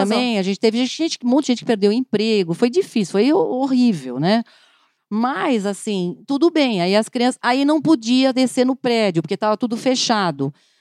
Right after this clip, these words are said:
Resultado, a criança ficava dentro de casa. A criança que ia todo santo dia pra escola brincar, ficava dentro de casa. Não fazia nada.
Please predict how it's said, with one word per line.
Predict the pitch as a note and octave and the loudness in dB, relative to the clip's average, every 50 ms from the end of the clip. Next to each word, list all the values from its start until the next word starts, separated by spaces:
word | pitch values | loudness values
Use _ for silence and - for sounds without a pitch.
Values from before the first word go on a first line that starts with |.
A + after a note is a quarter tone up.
| _ _ _ - | _ _ _ 0
Resultado, | - B3 A#3 B3+ D#4 D4+ - - G3+ E3+ D3+ C#3 D3 C#3+ - | 0 0 2 2 0 0 0 -2 -2 -2 -2 -4 -6 -6 -4
a | G3 G3+ | -6 -4
criança | - A#3 G3 G#3 A3 - A#3 | -4 -2 -2 -2 -2 -2 -4
ficava | - A#3 - A3 G#3 G#3 G#3+ | -6 -6 -4 -2 -2 0 0
dentro | G3 G3 F#3+ - F#3+ | -2 -2 -2 -2 -4
de | A3+ A3+ | -6 -6
casa. | - F3 C#3 A#2+ B2+ B2+ B2+ - _ _ _ _ _ | -6 -8 -8 -8 -10 -12 -16 -20 _ _ _ _ _
A | - F#3 | -6 -6
criança | - - G#3 G#3 A#3 C4 - C#4 | -4 -2 -2 2 2 2 0 0
que | A#3 - C4 B3+ B3 A#3+ A#3+ A#3 | -2 0 2 4 4 4 6 6
ia | G#3+ G3+ | 4 2
todo | - - C#4+ D#4+ F#4 F4 F4 | 4 2 2 2 2 0 0
santo | D4+ - D4+ D4 - D4 A#3+ | -2 0 -2 0 0 0 0
dia | A3+ C4 - | 0 -2 0
pra | B3+ B3+ | 0 -2
escola | B3 - - A#3 G3+ G3 | -2 0 0 0 0 0
brincar, | F#3 F3+ A3 A#3+ A#3+ B3 - C4 B3+ C4+ D4 E4 F#4 | 0 -2 -4 -4 -4 -4 -4 -4 -4 -4 -4 -8 -8
ficava | - D4+ C#4+ - C#4+ C#4 C4+ | -8 -8 -6 -4 -4 -4 -2
dentro | G#3 B3 B3 B3+ C4+ A3+ | -2 -2 -2 -2 -2 -4
de | B3 C4 | -6 -6
casa. | _ - E3+ C#3 C3 B2 C3 C3 C3 - _ _ _ _ _ _ _ _ | _ -8 -8 -8 -8 -8 -10 -12 -12 -14 _ _ _ _ _ _ _ _
Não | - - B3+ C4 | -2 0 0 0
fazia | B3+ C#4 B3 A3+ G3+ A#3+ C4+ C#4+ C4+ | 2 0 -2 -2 0 -2 0 0 2
nada. | B3 A#3+ A#3 A3+ F#3 E3 D#3+ D#3 D3 D#3 D#3 | 2 2 2 0 -2 -2 -4 -4 -4 -4 -10